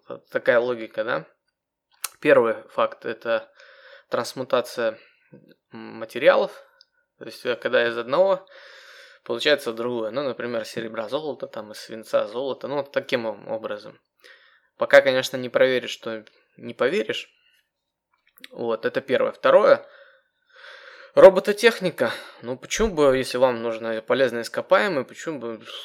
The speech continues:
построили бы роб-, робототехнику, так? Ну, по логике.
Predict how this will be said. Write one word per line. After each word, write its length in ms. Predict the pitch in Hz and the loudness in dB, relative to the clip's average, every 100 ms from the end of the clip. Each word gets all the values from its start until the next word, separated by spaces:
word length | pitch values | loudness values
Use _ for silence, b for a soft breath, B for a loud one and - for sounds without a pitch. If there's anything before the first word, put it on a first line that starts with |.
| B - | B -16
построили 400 | - - 185 180 | -14 0 2 2
бы 120 | 135 | 2
роб-, 260 | 135 135 135 | -2 -4 -2
робототехнику, 800 | 139 135 - - 143 - 107 - | -2 -2 -8 -2 -2 -2 -12 -10
так? 280 | - 131 - - | -2 -2 -2 -12
Ну, 100 | 127 | -6
по 120 | - | 4
логике. 420 | 139 113 104 - | 4 4 -4 -20